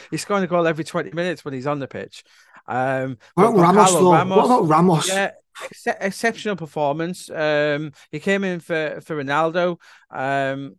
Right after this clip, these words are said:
Speaker 1: good decision by the manager, and, and, you know, but that Ben,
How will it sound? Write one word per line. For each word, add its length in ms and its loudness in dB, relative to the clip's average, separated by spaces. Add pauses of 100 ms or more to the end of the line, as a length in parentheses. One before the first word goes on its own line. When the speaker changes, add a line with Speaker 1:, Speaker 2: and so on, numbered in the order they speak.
(340)
Speaker 1:
good 140 -8
decision 480 -10
by 200 0
the 100 -8
manager, 440 -4
and, 180 -6
and, 240 -8
you 80 -4
know, 220 -2 (420)
but 120 -8
that 240 -2
Ben, 320 -4